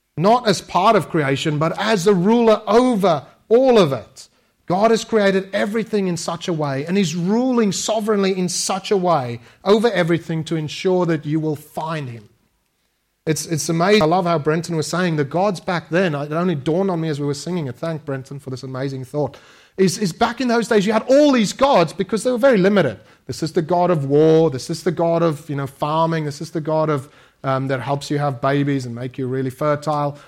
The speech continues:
and, and so on. The god of the sun, the god, and it's like, oh gosh. Paul says, "Hey, scrap it. My God's more powerful than that. He's the God of everything."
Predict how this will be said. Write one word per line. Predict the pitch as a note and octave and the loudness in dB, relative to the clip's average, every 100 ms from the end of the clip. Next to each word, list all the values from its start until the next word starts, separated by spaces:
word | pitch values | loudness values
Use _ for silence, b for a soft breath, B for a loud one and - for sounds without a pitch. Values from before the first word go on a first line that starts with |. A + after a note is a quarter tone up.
| B | B
and, | G3+ A3+ | -6 -2
and | A3+ F#3+ | -2 0
so | B3 A3+ | 2 2
on. | F#3+ | 2
The | E3+ | 0
god | E3 E3+ | 0 0
of | E3 | 0
the | E3 | -4
sun, | - D3+ E3 | -4 -2 -2
the | F3 | 0
god, | E3 F3 | -2 -2
and | E3+ | -4
it's | E3 | -6
like, | D#3 - | -8 -8
oh | A#3 G#2+ | -10 -10
gosh. | C#3 G3+ D3+ - - b b _ | -8 -8 -8 -12 -20 b b _
Paul | A3+ A#3+ | 0 2
says, | A#3 A3+ | 2 4
"Hey, | C#4+ F#3+ - - | 4 4 0 -10
scrap | - - - A#3 A#3+ - | -10 -10 0 2 2 2
it. | D#3+ - - _ _ | -2 -6 -20 _ _
My | - G#3 | 0 2
God's | G#3 G#3 F3+ | 4 4 4
more | F#3+ F#3 | 2 2
powerful | F3+ F#3 E3+ D3+ F#3 | 2 2 2 2 0
than | D#3 D3 | -2 0
that. | D3 | 2
He's | D3+ E3 | 2 2
the | F3+ | 2
God | G3 F#3+ | 4 4
of | F#3 | 6
everything." | F3+ E3 C#3+ B2+ | 4 2 -2 -8